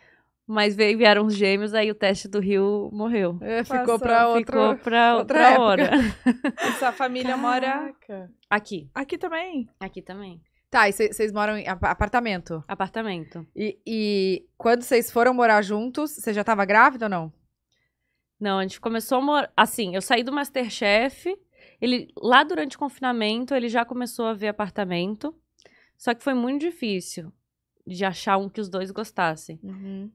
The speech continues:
Speaker 1: E esse que a gente mora, eu tinha gostado muito, ele tinha feito, foi o único que eu consegui no horário tá no quarto e fazer a visita por FaceTime com ele. E eu tinha amado esse, e ele não gostava desse.
Speaker 3: É, ele é super estiloso, esse A P, né?
Speaker 1: É
Speaker 3: Tipo,
Speaker 1: lindo.
Speaker 3: o quarto onde vocês dormem é muito bonito.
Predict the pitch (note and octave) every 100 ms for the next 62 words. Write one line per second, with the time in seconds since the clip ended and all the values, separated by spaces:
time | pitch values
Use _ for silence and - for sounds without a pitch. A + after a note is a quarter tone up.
0 | - B3+ B3+ F#4 - A3+ G#3 F#3 F#3 F#3+
1 | G3 A#3 G#3+ - A3 A3+ G#3+ G#3+ G3 G3+
2 | B3+ G#3+ A3 G#3+ - A3+ - G#3 G#3 -
3 | A3 - B3 B3 C4+ D4 D#4+ D4+ C#4+ C4+
4 | C4+ G#3+ A#3 A#3+ C4 C4+ A3+ G#3 A3 G#3
5 | G#3+ - G3 G3 G#3 - C#4+ _ _ _
6 | B3 A#3+ A#3 A3 A#3 A3+ A#3+ A#3 A3 A#3
7 | B3 G#3+ A#3+ A3+ - A#3 G#3+ A3 A3 C4+
8 | A#3+ G#3 G3 F3 - G#3+ G#3 B3 A#3+ A3+
9 | G#3+ G#3+ G3 - - F#3+ F#3 G3+ A#3 -
10 | G3 A3+ G3 D#3 - - - B3+ C4 B3
11 | A#3 D4+ C#4+ G4+ - B3+ A#3+ A#3+ G#3+ G3
12 | - F#3 F3 E3 - B3+ A#3+ C4 C#4 D4
13 | A3+ A3+ B3+ E4+ C#4+ A#3 A3+ A3+ G#3+ G#3
14 | A3 C4 A#3+ A3+ B3+ E4+ E4 C#4 C#4 D4
15 | C4 G3